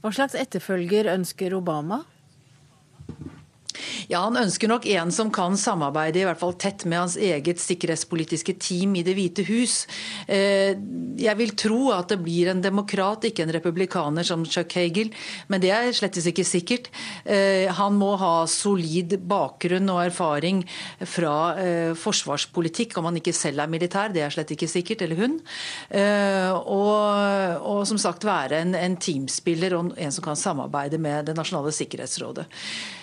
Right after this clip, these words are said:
Speaker 2: Så det er noen navn på blokk allerede. En tidligere nummer tre i Forsvarsdepartementet, en kvinne, Michelle Flournoy, eh, og en nummer to som har vært da statssekretær, Ashton B. Carter, men, men det er, eh, veldig tidlig enda.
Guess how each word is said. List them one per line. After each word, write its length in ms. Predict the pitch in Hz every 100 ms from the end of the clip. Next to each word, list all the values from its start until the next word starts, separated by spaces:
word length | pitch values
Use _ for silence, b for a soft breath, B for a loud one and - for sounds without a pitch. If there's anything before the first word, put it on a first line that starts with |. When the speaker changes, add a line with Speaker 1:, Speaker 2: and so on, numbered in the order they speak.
| B
Speaker 2:
Så 140 | - 220
det 80 | 220
er 140 | 254
noen 160 | 254 226
navn 220 | 208 175
på 80 | 220
blokk 240 | 190 -
allerede. 560 | 202 202 220 226 170 170
En 460 | 220 220 202 190 196
tidligere 720 | 220 175 165 175 185 185 180
nummer 180 | 185 185
tre 340 | - 180 185
i 40 | 196
Forsvarsdepartementet, 840 | 196 - 196 175 190 190 185 170
en 80 | 156
kvinne, 320 | 196 180 165
Michelle 400 | 175 170 180 160
Flournoy, 580 | 151 170 156 160 175 226 - B B B
eh, 300 | - 185 190
og 220 | - 190
en 180 | 180 160 160
nummer 160 | 170
to 360 | 175 - 208 208 214
som 140 | 190
har 80 | 175
vært 220 | 170 170
da 100 | 160
statssekretær, 840 | 143 135 131 175 170 165 170 175 175 -
Ashton 300 | 151 - 147
B. 60 | 147
Carter, 480 | - 160 151 196
men, 320 | 185 175 170 -
men 220 | 165 170
det 80 | 165
er, 340 | 156 143 151
eh, 220 | 156 147 -
veldig 360 | 185 196 151 -
tidlig 300 | 147 76 71
enda. 240 | 78